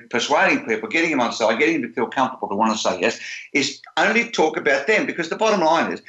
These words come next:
if they don't ask you a question about you, your family, your kids, your work, your life, your country, if they don't ask you,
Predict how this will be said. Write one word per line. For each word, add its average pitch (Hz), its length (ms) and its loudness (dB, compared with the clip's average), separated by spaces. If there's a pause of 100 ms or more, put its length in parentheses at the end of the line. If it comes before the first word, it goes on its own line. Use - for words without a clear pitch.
(180)
if 165 100 -4
they 208 160 4
don't 202 200 2
ask 165 300 0
you 147 140 0
a - 80 -12
question 143 340 -2
about 120 240 2
you, 135 220 0
your 143 320 0
family, 113 280 2
your 123 220 2
kids, 117 320 -2
your 123 180 0
work, 110 240 0
your 123 200 4
life, 101 300 4
your 123 160 0
country, - 380 -4
if - 60 -2
they 147 80 2
don't 196 180 4
ask 185 240 4
you, 220 160 -4